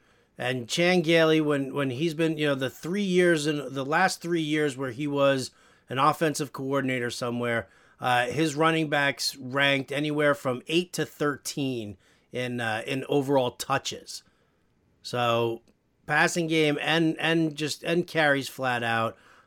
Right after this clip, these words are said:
Um, he loves his running backs. He, he loves having that guy, uh, you know, running it between the tackles there. And I, I mean, it's just, it's, it, it's more suitable for Jordan Howard. And I think that's fine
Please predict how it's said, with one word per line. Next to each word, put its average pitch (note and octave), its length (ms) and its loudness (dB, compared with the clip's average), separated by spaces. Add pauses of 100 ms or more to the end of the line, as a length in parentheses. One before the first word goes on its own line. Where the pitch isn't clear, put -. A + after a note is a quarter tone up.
(100)
Um, A#2+ 420 -6 (400)
he C3+ 280 -8
loves C3+ 320 -2
his D3 140 -6
running G#3+ 260 2
backs. - 340 -10
He, A#2 160 -12
he B2 160 -8
loves C3+ 480 0
having F3+ 340 2
that D#3 220 -2
guy, D#3 460 4 (380)
uh, C#3 400 2
you E3 140 0
know, D3 340 0 (500)
running D3 380 0
it D#3 100 -4
between E3+ 300 0
the E3+ 80 2
tackles E3+ 520 0
there. G#2+ 240 -6
And A2 100 -8
I, A2+ 120 -6
I B2 220 -6
mean, C#3 120 -4
it's E3 180 -12
just, F#3+ 180 -8 (260)
it's, F#3+ 180 -4
it, G#3+ 220 2 (120)
it's F3+ 220 -4
more G#3+ 260 8
suitable G3 580 4
for C#3 160 -4
Jordan A#2 400 -4
Howard. G#2 340 -8
And E3+ 140 -2
I G3+ 100 4
think A3 200 2
that's A3 200 0
fine B3 360 0